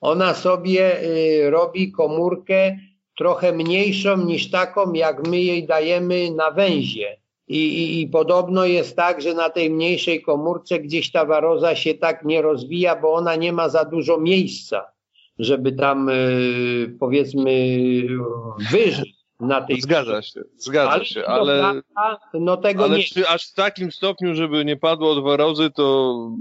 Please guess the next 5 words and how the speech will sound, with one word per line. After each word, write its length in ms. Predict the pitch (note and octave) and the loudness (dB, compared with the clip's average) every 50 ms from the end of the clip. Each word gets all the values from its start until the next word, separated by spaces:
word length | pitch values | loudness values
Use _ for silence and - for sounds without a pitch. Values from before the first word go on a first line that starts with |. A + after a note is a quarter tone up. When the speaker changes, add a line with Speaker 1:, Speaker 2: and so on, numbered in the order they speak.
| - - - - - - | -10 -8 -10 -8 -4 -2
Speaker 2:
no, 140 | C#3 C3+ B2+ A#2 G2 F2 - _ _ _ - - | 0 0 0 0 -4 -8 -16 _ _ _ -16 -10
chyba 180 | - C3 B2+ B2 | -4 0 2 2
jest 180 | A#2 A2+ G#2+ B2 | 2 2 0 0
nieudowodnione. 760 | B2 A#2 A#2 A2+ A2+ G#2+ G#2+ G#2+ G#2+ G#2+ G#2+ F#2 E2+ E2 - _ - - - - - - - - - - | 0 0 2 0 0 0 0 0 -2 0 -2 -2 -2 -4 -10 _ -18 -18 -16 -16 -16 -16 -16 -16 -14 -10
Speaker 1:
No. 400 | B2 B2+ C3 C3+ C3 B2+ C3 C3 | -8 -6 -4 -4 -2 -2 -2 -2